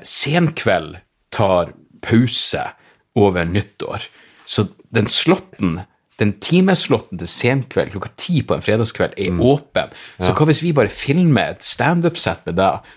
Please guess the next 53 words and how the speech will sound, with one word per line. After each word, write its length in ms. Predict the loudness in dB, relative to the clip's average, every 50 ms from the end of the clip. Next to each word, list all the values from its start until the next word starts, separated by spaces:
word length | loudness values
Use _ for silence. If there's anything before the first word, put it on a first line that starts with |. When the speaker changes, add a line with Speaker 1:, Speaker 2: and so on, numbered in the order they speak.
| _ -8
Speaker 1:
og 80 | -6
så 120 | -4 -2 0
sender 460 | 2 2 0 0 0 2 2 2 0
vi 80 | -2 -4
det 160 | -6 -8 -6
der? 240 | -4 -2 -2 -4 -6 -8 -4
For 100 | 0 2
han 120 | 4 4
var 80 | 4 2
sånn, 160 | 2 0 -2 -2 -8 -16 -20 -20 _ -12
jeg 140 | -10 -6 -2
klarer 220 | -2 -2 -2 -2
å 20 | -2
få 140 | -4 -4 -2
det 80 | -2 -2
her 140 | -2 0 0
inn. 240 | 0 0 -2 -4 -12 -20 -20 -20 -20 -20 -16 -8 0
Så 140 | 2 2
han 40 | 4
var 120 | 4 2 2
sånn, 120 | 0 2
bare, 180 | 2 2 2 2
bare 260 | 2 2 2 4 4
nevn 220 | 4 2 2 0 2
to 160 | 2 0 2
komikere 440 | 4 2 4 4 2 2 0 0 0
du 60 | 0
vil 160 | 0 0 0
ha 0 |
med 300 | 0 2 2 0 0 -2
deg. 160 | -4 -8 -10 -10 _ _ _ _
Og 100 | -4 -2
på 60 | 0 2
den 40 | 0
her 80 | 0 0 0
tida 240 | 0 2 2 2 2
så 600 | 0 2 2 4 4 4 4 2 0 -2 -4 -6 -10 -14 _ _ _ _ _ _ _
jeg 140 | -2 0
mener, 100 | 2 2
allerede 380 | 2 2 2 2 2 2 2 2
da 300 | 2 2 2 2 2 0 -2
så 140 | -6 -4 -2
hadde 160 | 0 2 2
jeg 140 | 2 0 -2
en 120 | -4 -8 -12 -8
sånn 200 | -6 -6 -6 -6
forkjærlighet 560 | -6 -4 -4 -4 -2 0 0 0 0 0 -2 -2
for 160 | -6 -4 -2
bergenskomikere. 800 | 0 0 0 0 -4 -4 -6 -6 -6 -6 -10 -12 -12 -14 -14 -14 -18 -20 -20 -20 -12 -6
Så 140 | 0 2 2 4 4
jeg, 200 | 4 4 2 2 0
jeg 180 | 0 -2 -2
valgte, 360 | -2 -2 -4 -4 -2 0 0